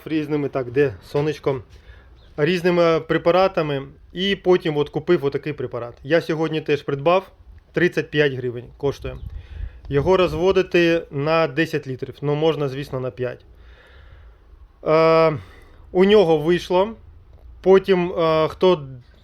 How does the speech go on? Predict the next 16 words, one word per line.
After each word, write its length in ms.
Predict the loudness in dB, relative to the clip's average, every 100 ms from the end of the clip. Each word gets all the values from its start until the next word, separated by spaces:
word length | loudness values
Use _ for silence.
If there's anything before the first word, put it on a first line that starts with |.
| -20 -20 -20
доволі 520 | -6 -4 0 0 0
довго 600 | -4 -4 0 2 0 -4
зі 260 | -4 -6 -4
мною 400 | -2 0 0 0
дивиться 400 | -4 -4 -6 -8
мій 140 | -6
канал, 500 | -4 -2 0 -2 -2
пам'ятаєте, 580 | -4 -2 0 0 -2 -2
я 300 | 0 0 -2 -10 -12
тільки 200 | -10 -8
починав 420 | -6 -6 -2 -2
займатися 420 | -2 -2 -4 -4 -4
кормами 420 | -4 -4 -4 -4
і 40 |
казав, 320 | -2 -2 -2
що 300 | -4 -4 -4